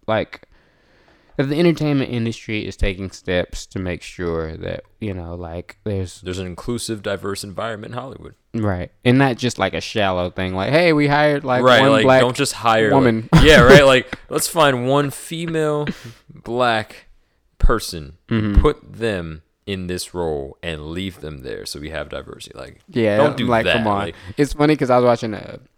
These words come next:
Speaker 1: what was I watching? Ballers on H B O, and
Speaker 2: Yeah.
Speaker 1: before every episode, they have this little,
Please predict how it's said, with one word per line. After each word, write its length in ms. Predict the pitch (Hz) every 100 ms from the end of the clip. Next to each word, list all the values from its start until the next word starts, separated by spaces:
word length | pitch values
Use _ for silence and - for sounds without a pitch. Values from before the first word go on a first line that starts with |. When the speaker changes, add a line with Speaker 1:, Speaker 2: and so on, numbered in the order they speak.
| _
Speaker 1:
what 100 | _
was 100 | 120
I 60 | 95
watching? 400 | 101 - 113 104
Ballers 420 | 101 117 123 127 117
on 140 | 104
H 260 | 110 - -
B 160 | 107
O, 160 | 117 120
and 240 | 110 101
Speaker 2:
Yeah. 220 | 104 107 98
Speaker 1:
before 220 | 131 135
every 400 | 135 123 117 110
episode, 480 | 120 110 - 107 104
they 140 | 101
have 160 | 104 98
this 180 | 98 -
little, 380 | 104 98 98